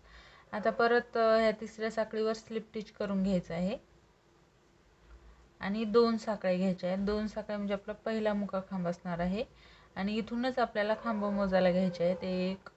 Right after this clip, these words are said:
दोन, तीन, चार, पाच, सहा, सात, आठ. आता आपल्याला काय करायचं आहे,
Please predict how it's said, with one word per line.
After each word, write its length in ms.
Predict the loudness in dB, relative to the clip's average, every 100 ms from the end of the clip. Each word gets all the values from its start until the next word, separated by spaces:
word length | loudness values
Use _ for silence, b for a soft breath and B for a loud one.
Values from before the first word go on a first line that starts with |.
| _
दोन, 500 | -6 -2 0 0 -2
तीन, 680 | -4 -6 -8 -6 -4 -4 -4
चार, 500 | -6 -8 -6 -6 -8 -10 -20 _
पाच, 520 | -4 -2 -2 -6 -10 -20 -10
सहा, 440 | -6 -6 -6 -8 -8
सात, 640 | -10 -8 -4 -2 -2 -4
आठ. 240 | -2 -2 -4 -14 B B B B -10
आता 160 | -2
आपल्याला 300 | -2 2 0
काय 160 | 4 2
करायचं 400 | 2 -2 -2 0
आहे, 180 | -2